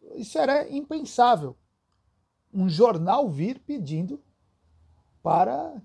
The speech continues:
que o governo imponha restrições, que o Estado limite a, a, a, a liberdade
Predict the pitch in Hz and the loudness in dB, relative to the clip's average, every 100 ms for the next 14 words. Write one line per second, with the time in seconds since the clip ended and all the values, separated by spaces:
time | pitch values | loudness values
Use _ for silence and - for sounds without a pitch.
0 | _ - 190 240 - 214 330 185 151 247 | _ -6 -6 -6 -6 0 0 2 6 6
1 | 294 185 135 - 170 156 175 165 127 135 | 6 -4 -10 -12 -12 -8 -8 -8 -8 -10
2 | 143 117 135 123 117 - _ _ _ _ | -14 -18 -14 -14 -14 -20 _ _ _ _
3 | _ _ _ _ _ _ _ 214 240 - | _ _ _ _ _ _ _ -4 -4 -4
4 | - 311 311 165 127 - _ _ _ _ | -2 -2 0 -4 -6 -10 _ _ _ _
5 | _ _ _ _ 156 202 196 247 - - | _ _ _ _ 2 4 4 0 -4 -10
6 | 147 117 _ _ _ _ _ 160 - - | -12 -12 _ _ _ _ _ -4 -4 -4
7 | 156 - - 135 - - 156 170 160 143 | -4 -4 -4 -8 -8 -2 0 2 2 0
8 | 139 151 135 131 | 0 -2 -2 -8